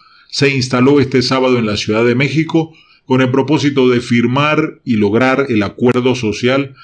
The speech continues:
que hoy consiguieron, por encima del monto original. Sea cual sea, dos mil setecientos millones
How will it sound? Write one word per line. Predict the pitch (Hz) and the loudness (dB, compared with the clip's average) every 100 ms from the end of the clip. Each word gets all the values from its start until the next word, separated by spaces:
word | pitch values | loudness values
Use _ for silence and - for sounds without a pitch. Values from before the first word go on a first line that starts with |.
| - _ - | -20 _ -2
que | 139 | 0
hoy | 139 147 151 | 2 2 0
consiguieron, | 143 139 127 123 127 107 85 80 _ _ _ _ _ _ _ - | 0 -2 0 0 2 0 -2 -12 _ _ _ _ _ _ _ -2
por | 139 127 - | 2 2 0
encima | - 151 160 151 | -2 0 2 2
del | 113 | 0
monto | 104 120 117 117 123 | 0 -2 -2 -2 -2
original. | 104 101 - 113 127 101 - _ _ _ _ - - - | -2 -4 -2 0 2 0 -4 _ _ _ _ -20 -20 -8
Sea | - 170 202 190 | 0 2 2 0
cual | 147 123 | 0 0
sea, | 117 127 107 90 | 0 0 -2 -2
dos | 104 98 | -6 -2
mil | 135 139 | -2 0
setecientos | 147 147 123 123 127 131 | -2 0 -2 0 0 0
millones | 127 135 156 110 - - | 0 0 0 0 -4 -14